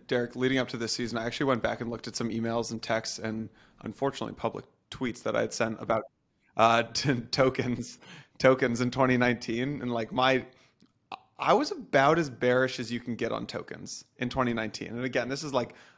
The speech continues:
a year and a half into the bear, like, absolute bottom of the market. Everyone's basically saying, like, "Is crypto even gonna work?" And it, it feels, I,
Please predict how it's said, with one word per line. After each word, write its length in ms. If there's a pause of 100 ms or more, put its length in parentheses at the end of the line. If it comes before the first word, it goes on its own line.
(160)
a 100
year 300
and 100
a 20
half 260
into 120
the 100
bear, 480 (480)
like, 160 (160)
absolute 480
bottom 300
of 40
the 60
market. 520
Everyone's 300
basically 360
saying, 240
like, 180
"Is 160
crypto 320
even 180
gonna 140
work?" 340
And 260 (380)
it, 280
it 200
feels, 380
I, 140